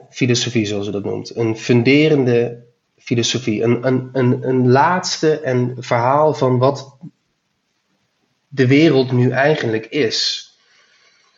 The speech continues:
En de wetenschappen, die bestuderen de wereld. Maar de wereld qua natuurlijk feit.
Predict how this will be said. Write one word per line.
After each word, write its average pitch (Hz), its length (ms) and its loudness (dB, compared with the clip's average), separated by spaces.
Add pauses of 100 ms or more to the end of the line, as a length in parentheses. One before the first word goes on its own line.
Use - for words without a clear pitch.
(680)
En 127 180 2
de 127 60 6
wetenschappen, 135 1080 -2
die 127 600 -2 (160)
bestuderen 135 840 0
de 104 120 -4
wereld. 101 680 -8 (760)
Maar 120 180 -4
de 117 80 0
wereld 117 680 0
qua 131 800 -2
natuurlijk 113 540 -4
feit. 117 560 -4